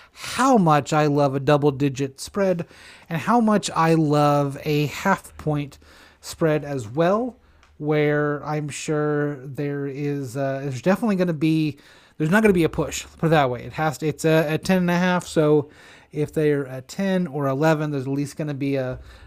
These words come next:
a winner loser on that. Um, I don't know.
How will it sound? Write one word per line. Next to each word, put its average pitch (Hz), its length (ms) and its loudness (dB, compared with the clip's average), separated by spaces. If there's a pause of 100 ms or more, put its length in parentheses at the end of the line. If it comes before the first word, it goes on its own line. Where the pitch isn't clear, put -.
(100)
a 147 80 -8
winner 151 320 -4
loser 160 460 -2
on 165 320 -2
that. 165 380 -2 (500)
Um, 180 200 -8
I 254 200 -4
don't 269 220 -2
know. 196 580 -2